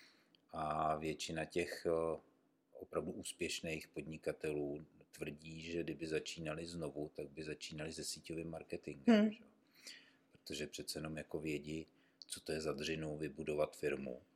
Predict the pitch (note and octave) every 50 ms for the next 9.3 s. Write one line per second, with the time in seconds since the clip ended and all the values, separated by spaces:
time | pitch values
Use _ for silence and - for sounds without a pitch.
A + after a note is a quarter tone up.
0 | _ _ _ _ _ - - - - - D#2 D#2 D2 D2+ D2+ D2+ D2 D2 D#2 D2+
1 | D2 D2 - - D#2+ D2+ - - D#2+ D2 - - - D#2+ D2+ - D#2+ D#2 D#2 -
2 | - - - D2+ D2 - - E2 D#2+ D#2 D#2+ D#2+ D#2 D2+ - - - D2+ D2 D2
3 | D2+ D#2 D#2 D2+ D#2+ D#2 - - - D#2 D2 D2+ C#2+ - - G3 F#3 F3+ F3 -
4 | - - - - - - - - - - - - - - - _ _ _ - -
5 | D#2 - - - - F2 E2 E2 D#2 D#2+ D#2+ - - - - - - D2+ D#2 D#2
6 | D#2 D#2 D2+ - - D#2+ - - D#2+ D#2+ D#2 E2+ E2+ E2 D#2 D#2 D#2 D#2 D#2+ D#2
7 | D#2 D#2+ - - E2 D#2+ D#2+ D2+ D#2+ E2 E2+ D#2 D#2 D#2 D#2 F2 E2+ C#2+ B1+ -
8 | - - - C#2+ C#2+ C#2 C#2 C2 - - D2+ C#2+ C#2+ C#2+ - - - E2 D#2 D2
9 | D2+ D#2 D#2 D#2 D#2+